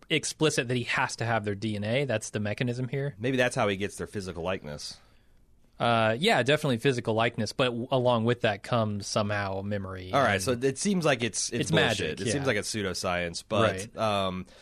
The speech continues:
Speaker 2: so this is an examination of essentially what we think, what is a human,
Speaker 1: Sure.
Speaker 2: combined with an examination of the toxic forms of fan culture.
Speaker 1: Um,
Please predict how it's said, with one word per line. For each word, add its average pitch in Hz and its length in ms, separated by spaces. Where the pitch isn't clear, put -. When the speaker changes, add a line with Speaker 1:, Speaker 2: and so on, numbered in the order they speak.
Speaker 2:
so 180 120
this 214 160
is 220 80
an 196 40
examination 143 680
of 104 80
essentially 117 440
what 104 320
we 113 120
think, 104 360
what 120 240
is 131 140
a 107 60
human, 85 520
Speaker 1:
Sure. 120 260
Speaker 2:
combined 123 600
with 113 520
an 117 80
examination 131 1200
of 104 800
the 110 120
toxic 127 500
forms 131 400
of 117 100
fan 117 280
culture. 202 480
Speaker 1:
Um, 165 560